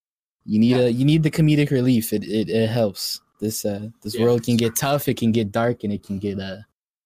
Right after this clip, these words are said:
Speaker 1: pretty
Speaker 2: As Trump
Speaker 1: cloudy.
Speaker 2: said, "I like to stay positive."
Speaker 1: I like to stay positive.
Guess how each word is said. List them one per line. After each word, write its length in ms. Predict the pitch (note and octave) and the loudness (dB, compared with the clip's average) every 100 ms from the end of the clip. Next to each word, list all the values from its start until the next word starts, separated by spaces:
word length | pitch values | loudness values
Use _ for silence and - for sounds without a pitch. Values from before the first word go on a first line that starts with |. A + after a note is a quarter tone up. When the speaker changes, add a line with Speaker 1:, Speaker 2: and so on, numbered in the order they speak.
| _ _ _ _ - | _ _ _ _ -4
Speaker 1:
pretty 160 | E3+ | 0
Speaker 2:
As 60 | E3 | 0
Trump 240 | - G3 F#3 | 0 -2 0
Speaker 1:
cloudy. 80 | |
Speaker 2:
said, 260 | F#3+ C#3+ B2+ - _ | 0 -2 -4 -10 _
"I 140 | D#3 F3+ | -4 -2
like 140 | F#3+ | 0
to 80 | G3 | 0
stay 260 | - F#3 E3 | 0 -2 -4
positive." 640 | F3 D#3+ D#3+ C#3 C3 A2 | -2 0 0 -2 -2 -2
Speaker 1:
I 80 | D3+ | 0
like 200 | F3 E3 | 0 0
to 100 | E3+ | 0
stay 180 | E3+ D#3+ | 2 0
positive. 720 | E3 D#3+ D#3+ G3+ A#2 F#3+ | 2 2 2 2 2 2